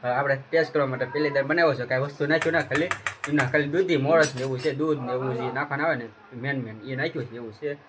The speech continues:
તો ચાલો જોઈએ ટેસ્ટ કરવી કેવો બન્યો છે એ. ફાઇનલ આખો તો આપણે બની ગયો છે હલવો અને દૂધીમાંથી એવી રીતનો કાંઈક બનાવ્યો છે. તો તમે બન-, અને જો અમારા મહાની બધા હે ને તે રાઈસ પૂગી ગઈ ને ઘરે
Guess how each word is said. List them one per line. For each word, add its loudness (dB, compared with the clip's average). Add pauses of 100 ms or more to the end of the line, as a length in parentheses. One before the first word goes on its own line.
(260)
તો -10
ચાલો 2
જોઈએ 0 (120)
ટેસ્ટ -2
કરવી 2
કેવો -4
બન્યો -8
છે -8
એ. -6 (1900)
ફાઇનલ 8
આખો 10
તો 8
આપણે 6
બની 6
ગયો 8
છે 4
હલવો 8 (160)
અને 2
દૂધીમાંથી 6
એવી 6
રીતનો 2
કાંઈક 2
બનાવ્યો 4
છે. -2
તો -4
તમે 2
બન-, 4 (680)
અને -6
જો -2
અમારા -2
મહાની 0
બધા 0
હે 6
ને 2 (160)
તે -4
રાઈસ 4 (100)
પૂગી -2
ગઈ 2
ને -2
ઘરે 2